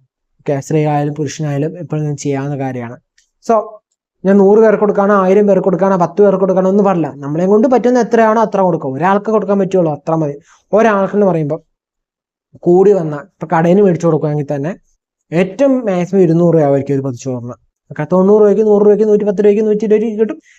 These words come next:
പിന്നെ അതിന്റെ കൂടുതലുണ്ട്, സ്പെഷ്യൽ മീൽസ് അങ്ങനെ കയറി പോയി ഇരുന്നൂറ്റമ്പതിന് മുകളിലൊക്കെ അങ്ങനെയുള്ളതൊക്കെ ഉണ്ട്. പക്ഷെ on average ഇരുന്നൂറെങ്കിലും കി-, ആവുമെന്ന് വിചാരിക്കുക.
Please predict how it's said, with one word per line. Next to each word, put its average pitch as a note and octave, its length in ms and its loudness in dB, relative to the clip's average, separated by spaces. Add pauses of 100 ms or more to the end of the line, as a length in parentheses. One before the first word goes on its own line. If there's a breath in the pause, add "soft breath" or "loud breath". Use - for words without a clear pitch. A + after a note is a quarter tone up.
(160 soft breath)
പിന്നെ D#3 160 2
അതിന്റെ A3 160 4
കൂടുതലുണ്ട്, C4 680 2 (100)
സ്പെഷ്യൽ G#3 400 0
മീൽസ് G3+ 300 2
അങ്ങനെ A#3 220 0 (320)
കയറി A#3+ 260 0
പോയി A3+ 140 0
ഇരുന്നൂറ്റമ്പതിന് G#3+ 540 0
മുകളിലൊക്കെ G3+ 400 2
അങ്ങനെയുള്ളതൊക്കെ A3+ 720 2
ഉണ്ട്. F#3 140 0
പക്ഷെ A#3 300 -6 (460)
on F3 120 -2
average A3+ 540 2
ഇരുന്നൂറെങ്കിലും F#3 600 2
കി-, F3 120 -2
ആവുമെന്ന് D#3+ 400 0
വിചാരിക്കുക. D#3+ 500 -2